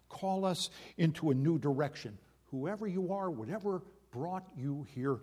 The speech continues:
this morning, God has high hopes and purposes for you. As to the muttering of the crowd, well, it continued. He's gone to be, Jesus has gone to be with a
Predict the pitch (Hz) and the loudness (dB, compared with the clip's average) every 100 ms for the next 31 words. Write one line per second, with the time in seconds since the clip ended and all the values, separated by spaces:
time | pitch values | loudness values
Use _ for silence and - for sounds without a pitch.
0 | - - 135 117 - 143 139 117 - - | -8 -10 -6 -4 2 6 6 6 -2 -16
1 | - _ _ _ _ _ _ _ _ 147 | -20 _ _ _ _ _ _ _ _ -4
2 | 151 131 139 131 - - 165 165 147 - | -4 -4 -4 -6 -10 -10 -8 -6 -8 -6
3 | 123 - - - _ _ _ - _ _ | -6 -6 -14 -18 _ _ _ -20 _ _
4 | - 117 - 143 - 113 - 131 - - | -14 -14 -8 -8 -8 -14 -14 -14 -16 -18
5 | _ _ _ _ _ 120 110 98 87 - | _ _ _ _ _ -8 -6 -8 -12 -20
6 | _ _ _ _ _ _ _ _ _ _ | _ _ _ _ _ _ _ _ _ _
7 | _ _ _ _ _ _ _ _ _ _ | _ _ _ _ _ _ _ _ _ _
8 | _ - 127 - 131 113 110 202 123 113 | _ -8 -8 -8 -10 -10 -14 -14 -10 -8
9 | 190 202 185 165 151 - 170 175 165 - | -8 -8 -10 -8 -4 -2 -2 -6 -12 -18
10 | _ _ _ _ _ _ - - _ _ | _ _ _ _ _ _ -20 -20 _ _
11 | _ _ _ _ _ - 147 139 113 123 | _ _ _ _ _ 0 2 2 -2 -6
12 | - 123 95 95 117 117 - 123 123 101 | -6 -10 -10 -12 -12 -12 -8 -6 -6 -8
13 | 117 113 107 _ _ 139 120 120 - 101 | -8 -10 -12 _ _ -10 -10 -12 -14 -16
14 | 120 110 104 107 110 110 | -14 -12 -12 -12 -14 -20